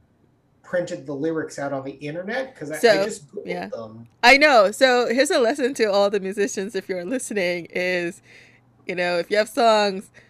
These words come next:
Speaker 2: make it available on the internet somewhere. Like, you know, put your lyrics out there. <laughs> So if somebody steals your work, there's your proof.
Speaker 1: Well, I mean,
Speaker 2: <clears throat>
Speaker 1: what's the, what's the other guy gonna say?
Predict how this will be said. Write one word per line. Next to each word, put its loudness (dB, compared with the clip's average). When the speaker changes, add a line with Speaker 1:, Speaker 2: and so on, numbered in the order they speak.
Speaker 2:
make -6
it 2
available 2
on 0
the -4
internet -6
somewhere. -2
Like, 0
you -6
know, -4
put -8
your 0
lyrics -6
out -2
there. -2
<laughs> -
So 0
if 2
somebody -2
steals -2
your -2
work, 0
there's -4
your 0
proof. -6
Speaker 1:
Well, 2
I -6
mean, -2
Speaker 2:
<clears throat> -4
Speaker 1:
what's -6
the, -14
what's -4
the -4
other -2
guy -2
gonna -6
say? -10